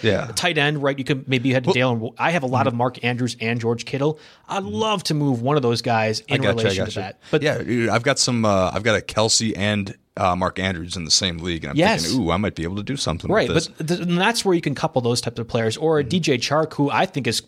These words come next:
Speaker 2: quite frankly, emerged as the
Speaker 1: Mm-hmm.
Speaker 2: number one receiver for the Jaguars. Well, hey, you could partner him with somebody else and,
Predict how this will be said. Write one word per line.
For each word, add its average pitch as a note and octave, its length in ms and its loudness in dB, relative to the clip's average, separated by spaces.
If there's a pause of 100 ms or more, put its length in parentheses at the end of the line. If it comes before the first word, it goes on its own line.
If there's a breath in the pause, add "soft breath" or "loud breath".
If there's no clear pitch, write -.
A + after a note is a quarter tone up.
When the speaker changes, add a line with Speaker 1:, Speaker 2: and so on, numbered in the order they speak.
Speaker 2:
quite C#3 280 0
frankly, C#3+ 340 0
emerged B2+ 400 2
as G#2+ 140 -2
the A#2 60 0
Speaker 1:
Mm-hmm. C3 60 0
Speaker 2:
number B2 160 2
one C3 160 4
receiver C3 380 2
for - 100 -10
the A2+ 80 -4
Jaguars. B2 500 2 (440 loud breath)
Well, B2+ 100 2
hey, G3 140 2
you B2+ 180 -2
could C#3 160 0
partner D3 300 -2
him D#3 240 2
with B2+ 100 0
somebody B2 260 -2
else A#2 200 2 (100)
and, C3+ 180 -4